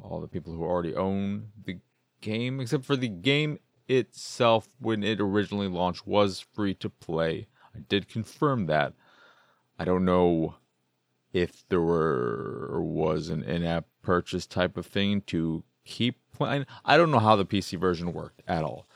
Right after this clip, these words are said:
And I can only speak to the console version, which is what I played on Xbox One. And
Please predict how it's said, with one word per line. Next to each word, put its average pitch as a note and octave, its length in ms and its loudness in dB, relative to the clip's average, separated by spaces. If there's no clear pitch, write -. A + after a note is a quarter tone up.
And - 100 -6
I E2+ 80 -2
can F#2 140 0
only A2+ 220 2
speak A2+ 360 0
to G#2+ 160 0
the G2+ 120 0
console C#3 360 4
version, A#2 600 0
which F2+ 240 -6
is E2+ 140 -6
what F2+ 160 2
I G2+ 100 6
played G2 320 2
on D2+ 260 -2
Xbox - 600 -10
One. G#2+ 540 4
And A2 520 4